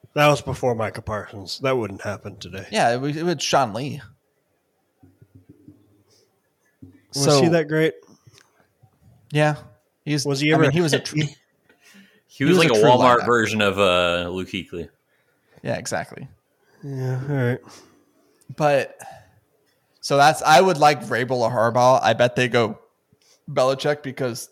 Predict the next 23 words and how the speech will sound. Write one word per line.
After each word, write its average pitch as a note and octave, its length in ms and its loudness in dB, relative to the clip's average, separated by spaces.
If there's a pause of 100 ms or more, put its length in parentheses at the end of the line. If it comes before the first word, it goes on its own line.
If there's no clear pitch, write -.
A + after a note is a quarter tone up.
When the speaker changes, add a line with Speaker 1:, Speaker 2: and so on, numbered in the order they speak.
(140)
Speaker 2:
Jerry B2+ 340 0
has A#2+ 240 2
to B2+ 100 -4
win A#2+ 100 -2
the A2 60 -6
press A#2 220 -2
conference. C3+ 580 -4 (640)
Um, A2+ 480 -10 (640)
which B2+ 160 -10
I'd D#3+ 100 2
be D#3+ 100 -2
fine D3 180 2
Speaker 1:
I E3+ 40 4
don't, F3+ 160 6
Speaker 2:
with - 20 -4
Belichick. B2+ 160 0
Speaker 1:
I D#3 180 4
don't F3+ 200 4
think C#3+ 220 0
Belichick B2+ 500 0
wants G#2+ 320 -6
the G#2 100 -14
job. G2+ 360 -14